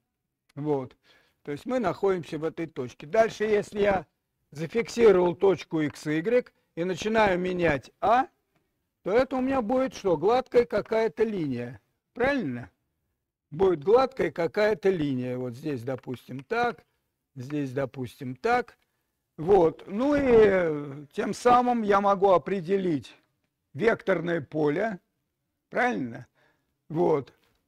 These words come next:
<coughs> Векторное поле, то есть каждой точке плоскости X, Y поставить в соответствии вектор.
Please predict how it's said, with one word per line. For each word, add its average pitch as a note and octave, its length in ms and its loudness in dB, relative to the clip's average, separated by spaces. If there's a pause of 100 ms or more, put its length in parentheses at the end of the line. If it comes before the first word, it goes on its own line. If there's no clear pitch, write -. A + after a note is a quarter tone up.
(160)
<coughs> - 600 0
Векторное E3 720 2
поле, A3+ 340 2
то G#3+ 160 -4
есть F3+ 140 -6
каждой D#3 440 4
точке E3 580 0 (480)
плоскости G#3 540 0
X, G#3+ 220 -6
Y F#3+ 360 -2
поставить F3+ 580 2
в - 40 -20
соответствии E3 720 -2
вектор. C#3+ 600 -4